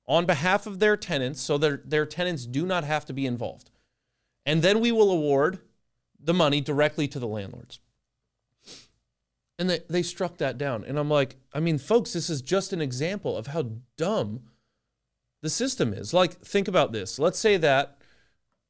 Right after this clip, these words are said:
uh, let's say that there's ten thousand, just hypothetically, ten thousand people. Actually, I think this article says it. I think it says two hundred thousand renters are behind the U-, in the U S, according to, that's countrywide, two hundred thousand tenants behind. Okay,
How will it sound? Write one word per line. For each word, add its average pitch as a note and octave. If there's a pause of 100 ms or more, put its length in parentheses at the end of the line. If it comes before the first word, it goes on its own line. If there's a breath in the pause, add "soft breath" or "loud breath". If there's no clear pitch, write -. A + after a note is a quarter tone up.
(120)
uh, A#2 (280)
let's D#3
say G3
that D#3+
there's B2+ (260)
ten D#3
thousand, G2 (180)
just A#2
hypothetically, G#2+
ten G3
thousand B2+
people. G2+
Actually, F#3
I A#2
think C3
this A2
article A2
says -
it. -
I -
think C3+
it G#2+
says G#2+
two -
hundred A2
thousand G#2+
renters G#2
are G2+
behind G#2+
the G#2+
U-, G#2 (120)
in A#2+
the A2
U A2
S, G2
according A2
to, G#2 (120)
that's - (580)
countrywide, A2
two D#3
hundred B2
thousand G#2+
tenants A2+
behind. G#2+ (840 soft breath)
Okay, D#3